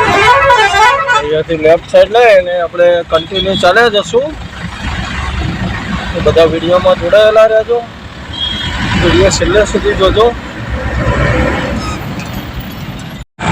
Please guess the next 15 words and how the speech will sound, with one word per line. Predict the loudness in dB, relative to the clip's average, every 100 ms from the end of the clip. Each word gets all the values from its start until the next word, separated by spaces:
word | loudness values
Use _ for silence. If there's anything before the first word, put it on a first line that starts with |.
| 0 0 0 -2 -4 -6 -8 -8 -8 -8 -8 -8 0
તો | 0
મિત્રો | 0 -2 2 2
જુઓ, | 4 6 6
આ | 4 2
અમદાવાદનો | -2 0 2 2 0 -10
ટ્રાફિક, | -4 -2 0 2 2 2 -8 -10 -10 -6 -2 -2 2
પાછળ | 2 2 2 0
પણ | 2 0
બહુ | 2 2
ટ્રાફિક | 4 2 2 -4 -4
હતો. | 0 0 0 -4 -12 -10 -8 -8 -8 -8 -6 -6 -6
ટ્રાફિક | 0 0 0 -8 2
પાર | 2 4
કરીને | 0 0 0 2
આપણે | 2 2